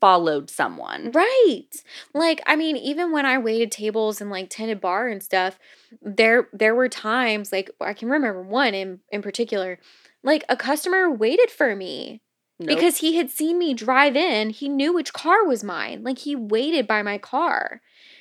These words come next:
Speaker 2: and didn't see anything wrong with that.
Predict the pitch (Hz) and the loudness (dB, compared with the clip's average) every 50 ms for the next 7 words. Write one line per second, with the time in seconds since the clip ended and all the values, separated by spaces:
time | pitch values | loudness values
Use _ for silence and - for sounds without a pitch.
0 | _ _ _ - 254 262 240 285 294 302 302 - - 269 254 - - 240 254 277 | _ _ _ 0 2 2 2 2 0 0 -2 -2 -4 -6 -6 -4 -4 -2 -2 -2
1 | 294 - 302 269 247 226 208 202 214 254 330 330 277 214 165 - - - - - | -2 -2 -4 -4 -2 -2 -2 -2 -2 -2 -2 -2 -4 -6 -6 -6 -6 -4 -4 -4
2 | - - - - | -4 -6 -8 -10